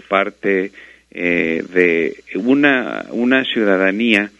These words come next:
eh, que no solo acepta, pero cuestiona lo que están oyendo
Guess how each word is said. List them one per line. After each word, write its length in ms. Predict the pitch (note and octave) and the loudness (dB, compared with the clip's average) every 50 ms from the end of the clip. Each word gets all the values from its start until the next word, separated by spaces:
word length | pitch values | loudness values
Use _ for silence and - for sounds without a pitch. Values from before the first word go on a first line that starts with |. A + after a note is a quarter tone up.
| - - - - - - - - _ _ | -20 -20 -20 -20 -20 -20 -20 -20 _ _
eh, 360 | - F#2 F2+ F2+ F2+ F2+ F2+ - | -12 -6 -2 -2 0 0 -2 -2
que 140 | - G2 G2 | -2 -2 -2
no 180 | G2+ G2+ G2+ | -2 -2 -4
solo 300 | G2+ - B2 G#2+ G#2 G#2 | -4 -2 -2 0 2 0
acepta, 760 | G2 F#2 - - - - C3+ C#3 - _ _ - G2 G#2+ A2 - _ _ - - - - - | 0 -2 -4 -6 -4 -2 -2 -2 -4 _ _ -6 -6 -6 -6 -10 _ _ -12 -4 2 4 4
pero 160 | - F#2 F#2+ | 4 4 2
cuestiona 680 | F#2+ - - F#2+ F#2 - - - - G#2+ G#2+ G#2+ A2 A2+ | 0 0 0 -2 -2 -2 -4 -6 -2 -2 0 0 0 0
lo 160 | G#2+ G2+ - | 0 -2 0
que 100 | - - | 0 -2
están 260 | G2+ - - F#2+ G2 | 0 0 0 2 2
oyendo 640 | G2 F#2+ F#2 F#2 F#2 F#2+ F#2 F#2 F#2+ F#2 F#2+ F#2 F#2 | 2 0 0 0 0 0 0 0 0 -2 -2 -2 -2